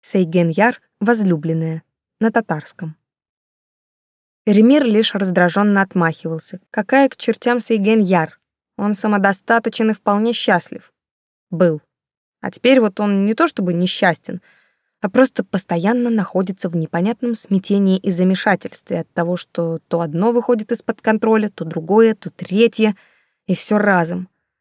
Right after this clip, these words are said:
На работе какая-то ерунда творится, с подругой сплошные ссоры. А больше всего раздражает, что над самим собой стал вдруг невластен. Взять сегодняшний обед.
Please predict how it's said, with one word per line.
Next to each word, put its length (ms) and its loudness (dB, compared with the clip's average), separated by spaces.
На 100 -2
работе 360 0
какая-то 440 -2
ерунда 440 2
творится, 680 -2
с 100 -16
подругой 540 0
сплошные 540 -4
ссоры. 460 0
А 80 -4
больше 400 2
всего 360 0
раздражает, 720 2
что 300 -6
над 240 -2
самим 400 -2
собой 460 -2
стал 280 -2
вдруг 380 -4
невластен. 640 -2
Взять 280 2
сегодняшний 520 0
обед. 400 0